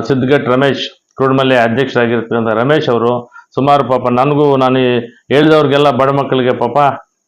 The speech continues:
ಅವರು ಇವ್ರಿಗೆಲ್ಲ ಹೇಳಿ ಈ ತರ ಇದೆ ಅಂತ ಹೇಳ್ಬಿಟ್ಟು ತಿಳಿ ಹೇಳಿ ಕೊಡಿಸುವಂತ ಒಂದು ಕಾರ್ಯಕ್ರಮವನ್ನು ಅವರು ಸಹ ಮಾಡ್ತಿದ್ದಾರೆ. ಅವ್ರಿಗೂ ಒಳ್ಳೇದಾಗ್ಲಿ ಅಂತ ಈ ಸಂದರ್ಭದಲ್ಲಿ ಹೇಳ್ತಾ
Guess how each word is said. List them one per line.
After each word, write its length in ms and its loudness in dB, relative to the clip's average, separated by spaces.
ಅವರು 300 2
ಇವ್ರಿಗೆಲ್ಲ 360 2
ಹೇಳಿ 240 2
ಈ 100 -2
ತರ 100 2
ಇದೆ 160 0
ಅಂತ 160 0
ಹೇಳ್ಬಿಟ್ಟು 340 -2
ತಿಳಿ 220 0
ಹೇಳಿ 180 -2
ಕೊಡಿಸುವಂತ 460 -2
ಒಂದು 120 -2
ಕಾರ್ಯಕ್ರಮವನ್ನು 560 0
ಅವರು 240 0
ಸಹ 100 0
ಮಾಡ್ತಿದ್ದಾರೆ. 540 -2
ಅವ್ರಿಗೂ 280 0
ಒಳ್ಳೇದಾಗ್ಲಿ 480 0
ಅಂತ 160 -4
ಈ 100 -8
ಸಂದರ್ಭದಲ್ಲಿ 420 -2
ಹೇಳ್ತಾ 200 -4